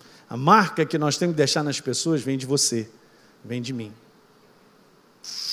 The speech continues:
E a gente não considera isso um sobrenatural fantástico e é o âmago do coração de Deus.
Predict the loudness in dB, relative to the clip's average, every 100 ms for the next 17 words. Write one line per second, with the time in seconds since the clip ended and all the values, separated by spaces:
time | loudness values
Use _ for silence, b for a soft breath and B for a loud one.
0 | -4 -6 -10 -20 _ _ -20 _ _ _
1 | _ _ _ _ _ -2 0 0 0 -2
2 | 0 0 0 2 2 4 2 0 0 0
3 | 2 2 2 0 -2 -4 -2 -2 -2 -4
4 | -4 0 0 0 -2 -8 -14 B B B
5 | -2 0 0 2 6 8 8 4 2 0
6 | 0 -2 -2 -4 -4 -8 -12 -16 -18 -20